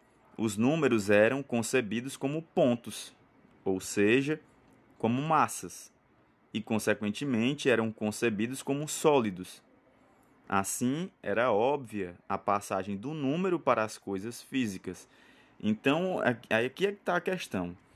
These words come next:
Os números, como a gente já vem comentando nos episódios anteriores,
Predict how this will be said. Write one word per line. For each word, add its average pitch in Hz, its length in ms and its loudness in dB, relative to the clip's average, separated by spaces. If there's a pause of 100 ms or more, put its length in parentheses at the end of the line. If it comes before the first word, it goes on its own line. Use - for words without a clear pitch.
(480)
Os 117 220 0
números, 160 480 0
como 120 260 2
a 113 40 4
gente 107 200 -2
já 98 160 2
vem 110 260 -4
comentando 117 680 -2
nos 107 240 -4
episódios 95 400 -2
anteriores, 101 720 0